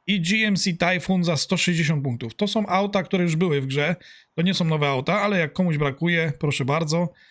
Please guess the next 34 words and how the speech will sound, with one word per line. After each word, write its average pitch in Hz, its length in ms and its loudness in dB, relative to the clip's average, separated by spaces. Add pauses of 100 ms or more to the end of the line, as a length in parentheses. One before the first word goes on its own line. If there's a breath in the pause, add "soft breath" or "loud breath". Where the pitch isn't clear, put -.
(440 soft breath)
można 165 280 0
je 147 120 2
zdobyć. 143 520 0 (580)
No 185 100 0
i 220 160 2
jak 180 160 0
tutaj 190 220 2
po 175 100 0
prawej 185 300 2
stronie 175 300 2
też 160 200 0
widzicie, 175 360 2
Back 185 240 0
to 196 120 0
the 165 140 0
nineties, 202 540 0 (400 loud breath)
e, 170 1000 2
mamy 180 440 2
tutaj 175 240 0
już 165 140 2
zapowiedź 175 580 0 (280 loud breath)
pierwszego 175 440 0
auta, 180 240 0
które 156 240 -2
będziemy 151 280 2
mogli 147 260 0
zdobyć. 135 640 -2 (560 soft breath)
Jest 151 160 -4
fajnym 160 360 0
klasyczkiem 151 520 0
właśnie 147 260 0
z 135 80 0
lat 160 180 -2
dziewięćdziesiątych. 135 920 -2